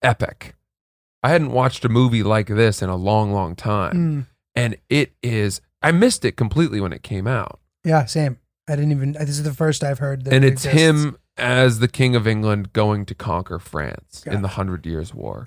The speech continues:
Speaker 2: Got it.
Speaker 1: And Robert Pattinson is sort of like the leader of France or a young leader of
Speaker 2: Oh,
Speaker 1: France.
Speaker 2: interesting.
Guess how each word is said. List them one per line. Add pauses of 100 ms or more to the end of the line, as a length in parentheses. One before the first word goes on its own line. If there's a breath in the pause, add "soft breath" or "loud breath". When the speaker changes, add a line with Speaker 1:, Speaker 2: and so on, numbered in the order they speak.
Speaker 2:
Got
it.
Speaker 1:
And (160)
Robert
Pattinson
is (520)
sort
of
like
the
leader
of (280)
France
or
a
young
leader
of
Speaker 2:
Oh,
Speaker 1:
France.
Speaker 2:
interesting.